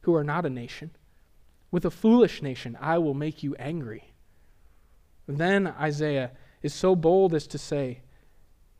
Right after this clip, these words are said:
God says, "I've been found by those who did not seek me. I've shown myself to those who did not ask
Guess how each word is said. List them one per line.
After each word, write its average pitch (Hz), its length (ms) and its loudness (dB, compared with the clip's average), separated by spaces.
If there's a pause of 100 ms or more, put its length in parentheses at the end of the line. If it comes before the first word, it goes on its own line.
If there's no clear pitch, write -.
God 151 200 2
says, 147 240 -2
"I've 156 200 2
been 139 160 -6
found 196 540 -4 (360)
by 143 140 -4
those 160 340 0
who 151 100 -8
did 156 220 -4
not 147 220 -6
seek - 340 -10
me. - 220 -20 (880)
I've 165 160 2
shown 208 340 2
myself 185 580 0 (260)
to 160 100 -4
those 175 380 2
who 160 80 -4
did 160 200 0
not 156 220 -4
ask 135 400 -10